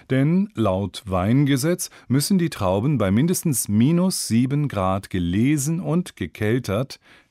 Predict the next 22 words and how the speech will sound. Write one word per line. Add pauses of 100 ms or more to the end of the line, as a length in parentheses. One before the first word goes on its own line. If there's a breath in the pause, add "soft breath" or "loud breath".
gepresst
werden. (720 loud breath)
Noch
besser
sind
Temperaturen
von
minus
zehn
bis
minus
zwölf
Grad. (640 loud breath)
Normalerweise
ist
das
bis
in
den
Februar
hinein
möglich.